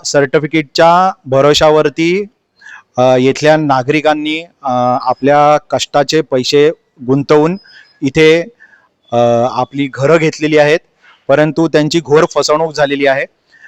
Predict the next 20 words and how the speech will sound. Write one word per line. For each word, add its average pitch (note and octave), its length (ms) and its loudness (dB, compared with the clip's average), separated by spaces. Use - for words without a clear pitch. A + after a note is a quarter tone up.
न्यायालयाने E3 960 2
यांना D3+ 680 -4
कल्याण C#3 260 -2
डोंबिवली D3 320 -2
महापालिकेकडे C#3+ 720 -2
ही, C#3+ 120 0
हे D3 120 2
बांधकाम E3 600 0
नियमित D3+ 380 0
करण्यासाठी D3+ 640 0
रीतसर D3 300 -2
अर्ज C#3 280 -2
करायला D#3 340 2
सांगितलेला C#3+ 460 -2
आहे. D3+ 120 -2
त्याप्रमाणे E3+ 760 2
ह्या D3+ 280 -2
सगळ्यांनी E3 540 0
धावाधाव C#3+ 500 2
करून, D#3 320 -2